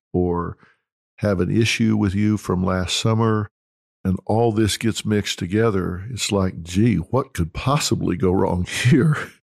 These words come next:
It's like a lot could go wrong here. You got somebody with a chip on their shoulder, somebody drinking too much, somebody talking politics, and we're all jammed together in a room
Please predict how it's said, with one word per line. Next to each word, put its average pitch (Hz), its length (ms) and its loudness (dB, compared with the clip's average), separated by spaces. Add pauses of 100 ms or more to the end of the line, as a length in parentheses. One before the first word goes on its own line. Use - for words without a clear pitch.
(300)
It's 104 120 0
like 107 200 2
a 95 60 2
lot 104 500 0
could 98 180 0
go 95 140 2
wrong 90 360 0
here. 90 300 -2
You 92 140 -2
got 90 240 -4
somebody 135 380 2
with 139 100 4
a 131 40 0
chip 110 320 0
on 101 180 2
their 101 140 2
shoulder, 104 440 2
somebody 120 440 0
drinking 110 400 -2
too 104 180 0
much, 101 320 0
somebody 127 420 0
talking 131 400 -2
politics, 104 640 -2
and 87 160 -6
we're 80 160 -2
all 139 380 2
jammed 113 420 -2
together 98 480 0
in 95 260 -2
a 98 60 0
room 98 600 2